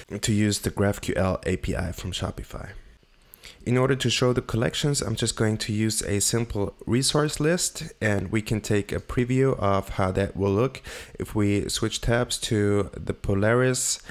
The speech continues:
documentation, to the Shopify Polaris documentation. And in here, I can go to the resource list, and I can take a look at the preview.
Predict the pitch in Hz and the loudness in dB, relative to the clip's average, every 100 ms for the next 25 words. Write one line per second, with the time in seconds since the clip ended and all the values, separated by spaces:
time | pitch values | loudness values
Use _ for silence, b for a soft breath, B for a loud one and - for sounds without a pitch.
0 | B B - 110 - 104 104 123 131 - | B B -2 0 2 0 0 2 0 0
1 | 160 - 104 104 110 - - 104 98 92 | -4 -4 -4 -2 -4 -6 -4 -4 -2 -2
2 | 104 127 127 - 120 - 117 117 120 117 | 0 0 -2 -2 -2 -2 -4 -2 -2 -2
3 | - 113 117 B B B 104 101 98 101 | -2 -4 -4 B B B 0 2 2 0
4 | - - 107 104 123 135 - 110 110 104 | -4 -6 -2 0 2 2 0 0 2 2
5 | 101 98 95 110 135 147 147 - 151 175 | 0 0 2 2 2 2 2 0 0 0
6 | - - B B B B 110 107 104 104 | -2 -6 B B B B 0 4 4 4
7 | 101 98 95 - 110 113 98 92 - - | 2 -2 -4 -2 0 0 -2 -4 -10 -4
8 | 113 107 104 110 - 80 - - 127 131 | -2 0 0 0 0 -2 -2 -2 0 2
9 | 107 110 139 | 4 2 2